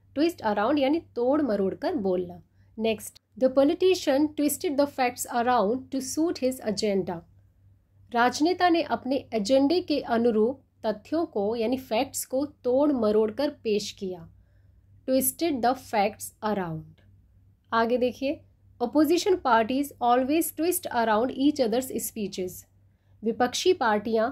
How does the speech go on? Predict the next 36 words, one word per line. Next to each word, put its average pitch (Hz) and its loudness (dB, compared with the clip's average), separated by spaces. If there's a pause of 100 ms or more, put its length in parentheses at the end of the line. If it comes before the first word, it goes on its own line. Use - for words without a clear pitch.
(120)
हमेशा 285 -2
एक 262 0
दूसरे 247 -2
के 302 0 (100)
भाषणों 349 0
को 226 -2 (560)
तोड़ 370 2
मरोड़ 247 4
कर 339 -2
पेश 220 -2
करती 175 -12
हैं, 165 -14 (580)
ट्विस्ट 349 0 (120)
अराउंड 208 4
करती 196 -10
हैं। 262 -4
सभी 254 -2
हम 269 2
देखते 233 -2
हैं 294 -4 (360)
तो 240 -4
यहाँ 226 0
पर 247 -2
ट्विस्ट 240 -4
अराउंड 208 -2
बिल्कुल 220 -2
फिट 226 -6
बैठता 180 -12
है। 170 -18 (460)
चलिए 330 0 (120)
अब 302 4
देखते 262 -2
हैं 302 -2
ट्विस्ट 311 -4
से 339 -4
रिलेटेड 226 0